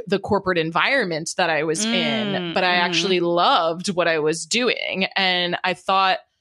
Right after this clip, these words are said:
Speaker 1: that I needed to do something totally different, or that I just wanted to shed that part of me. And that's a lesson that I learned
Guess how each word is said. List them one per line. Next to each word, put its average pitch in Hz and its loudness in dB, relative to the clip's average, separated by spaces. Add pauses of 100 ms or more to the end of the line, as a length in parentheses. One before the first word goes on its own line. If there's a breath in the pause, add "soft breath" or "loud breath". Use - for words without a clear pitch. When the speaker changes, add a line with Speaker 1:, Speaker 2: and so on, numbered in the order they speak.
(140)
Speaker 1:
that 180 0
I 175 0
needed 180 0
to 202 -2
do 175 0
something 165 -4 (260)
totally 180 2
different, 220 0
or 180 2
that 165 0
I 170 2
just 170 -4
wanted 170 0
to 180 -2
shed 165 0
that - 0
part 170 0
of 170 -4
me. 160 -2
And 165 -2
that's 214 0
a 208 2
lesson 175 0
that 170 0
I 160 0
learned 165 -2